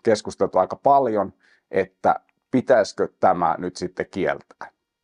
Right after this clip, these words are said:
Ja tässä videossa mä kerron, että minkä takia tätä mun mielestä ei pidä kieltää. Toki pitää ohjeistaa opiskelijoita,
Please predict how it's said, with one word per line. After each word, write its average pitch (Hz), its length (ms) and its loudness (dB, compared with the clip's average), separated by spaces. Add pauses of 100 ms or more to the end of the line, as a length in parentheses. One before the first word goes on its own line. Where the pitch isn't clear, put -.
(560)
Ja 107 160 -2 (100)
tässä 127 340 0
videossa 131 440 0
mä 101 160 -4
kerron, 107 420 2
että 92 180 -10
minkä 117 220 -2
takia 95 380 -4
tätä 85 280 -8
mun 113 260 -4
mielestä 98 380 -6
ei 123 220 2
pidä 131 260 -4 (200)
kieltää. 117 720 0 (760)
Toki 117 480 -2 (120)
pitää 95 280 0
ohjeistaa 117 640 2
opiskelijoita, 92 960 0